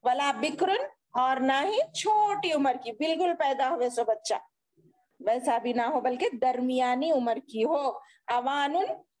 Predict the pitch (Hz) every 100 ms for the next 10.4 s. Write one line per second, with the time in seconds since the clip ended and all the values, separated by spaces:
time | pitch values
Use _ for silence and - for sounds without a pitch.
0 | 254 285 415 226 247 220 233 262 330 381
1 | 339 330 440 - _ 202 254 269 277 277
2 | 277 285 311 254 247 294 - 330 359 320
3 | 330 440 - _ - 247 247 247 240 220
4 | 220 214 214 202 - 220 202 208 285 302
5 | 370 415 - 294 480 262 - _ 240 202
6 | 254 - - 349 - 370 523 302 302 311
7 | 349 349 453 339 269 233 202 - - -
8 | _ - _ _ _ - 381 349 - 302
9 | 302 349 359 330 302 294 294 262 269 262
10 | 285 311 339